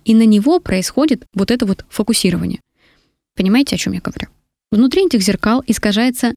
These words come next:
время и искажается вместе со временем пространство. Ну что значит искажается, да?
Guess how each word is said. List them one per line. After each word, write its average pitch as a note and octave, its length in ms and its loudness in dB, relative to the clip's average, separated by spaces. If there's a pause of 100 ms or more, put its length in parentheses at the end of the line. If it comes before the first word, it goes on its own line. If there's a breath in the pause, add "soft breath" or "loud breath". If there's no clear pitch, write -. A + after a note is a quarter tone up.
время G3+ 500 2 (180)
и C4+ 140 4
искажается A3+ 600 0
вместе G3 320 -2
со F#3 120 -6
временем A#3+ 380 2
пространство. - 600 -4 (640 soft breath)
Ну B3 60 2
что B3+ 160 -2
значит A#3 260 0
искажается, G3+ 500 -2
да? G#3+ 180 -2